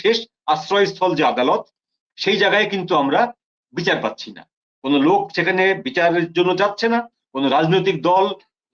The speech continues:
বিচারের জন্য আদালতের কাছে শরণাপন্ন হচ্ছে না, আবার আদালত নিজে উদ্যোগ নিয়ে এই ধরনের সংকট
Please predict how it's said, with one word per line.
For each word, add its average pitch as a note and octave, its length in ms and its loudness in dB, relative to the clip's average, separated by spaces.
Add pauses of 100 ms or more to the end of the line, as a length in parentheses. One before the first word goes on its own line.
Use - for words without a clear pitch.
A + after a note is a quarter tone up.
বিচারের F3+ 340 0
জন্য E3+ 240 2
আদালতের E3+ 500 0
কাছে D#3+ 120 -4
শরণাপন্ন G3 520 0
হচ্ছে G#3 260 0
না, B3 120 2 (320)
আবার D#3 180 0 (100)
আদালত A3+ 420 0 (240)
নিজে G#3 280 0
উদ্যোগ A3+ 380 0 (140)
নিয়ে C#3+ 180 2 (340)
এই E3 260 2
ধরনের E3 340 0
সংকট D3+ 280 -2